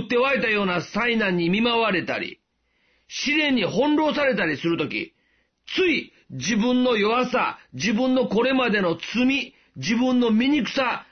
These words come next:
自分の至らなさに焦点を合わせてしまいます。また、自分にひどいことをした人や、不当な攻撃を加えた人を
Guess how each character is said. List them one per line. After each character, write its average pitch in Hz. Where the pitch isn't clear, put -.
自 151
分 247
の 226
至 226
ら 330
な 311
さ 285
に 277
焦 294
点 208
を 160
合 180
わ 190
せ 175
て 156
し -
ま 151
い 131
ま 107
す。 -
ま 226
た、 180
自 139
分 240
に 240
ひ 233
ど 370
い 269
こ 226
と 202
を 175
し -
た 180
人 143
や、 123
不 -
当 294
な 339
攻 247
撃 226
を 220
加 240
え 214
た 165
人 147
を 131